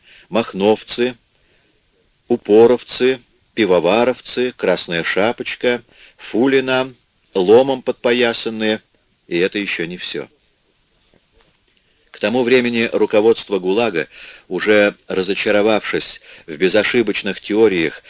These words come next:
о перевоспитании блатных, решило, видимо, освободиться от этого груза,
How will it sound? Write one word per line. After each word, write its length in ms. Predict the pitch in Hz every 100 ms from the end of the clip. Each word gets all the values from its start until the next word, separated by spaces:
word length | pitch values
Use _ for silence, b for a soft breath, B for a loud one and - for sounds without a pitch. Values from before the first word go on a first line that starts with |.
| B B
о 180 | 82
перевоспитании 840 | 80 90 92 - 101 101 107 95 87
блатных, 640 | 82 85 - 127 117 - b b b b
решило, 460 | 92 - 123 123
видимо, 520 | 110 120 113 110 107 -
освободиться 840 | 98 - 104 95 104 139 - - 90
от 100 | 90
этого 300 | 80 82 78
груза, 480 | 85 80 71 69